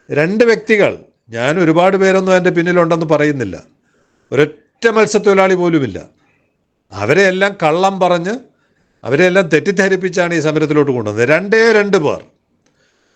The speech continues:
കൃത്യമായും ആ രണ്ട് പേരുകൾ ഏതാണെന്ന് തെളിവോടുകൂടി സെയിലിംഗ് കമന്ററി അല്ലെങ്കിൽ ഇതുമായി ബന്ധപ്പെട്ട രേഖകൾ പുറത്തുവിടുമ്പോൾ ആ രണ്ട് പേരുകൾ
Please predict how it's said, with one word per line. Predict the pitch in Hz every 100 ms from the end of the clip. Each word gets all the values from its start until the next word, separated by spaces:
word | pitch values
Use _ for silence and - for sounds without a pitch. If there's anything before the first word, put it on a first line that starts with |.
| _ -
കൃത്യമായും | 135 139 220 214 202 208 202
ആ |
രണ്ട് | 190 175 185
പേരുകൾ | 196 180 180 180 175 180 - _ _ 139
ഏതാണെന്ന് | 165 180 170 160 156 165 214 220 _ _ -
തെളിവോടുകൂടി | 147 170 196 208 202 175 160 147 196 - _ _ _ _ -
സെയിലിംഗ് | 135 139 165 160
കമന്ററി | 147 135 147
അല്ലെങ്കിൽ | 180 127 139 151 160 226 - _
ഇതുമായി | 117 139 147
ബന്ധപ്പെട്ട | 131 131 135 131 127
രേഖകൾ | 120 123 127 113 117
പുറത്തുവിടുമ്പോൾ | 117 117 117 120 113 113 117
ആ | 156
രണ്ട് | 180 202 214
പേരുകൾ | 190 185 180 135 87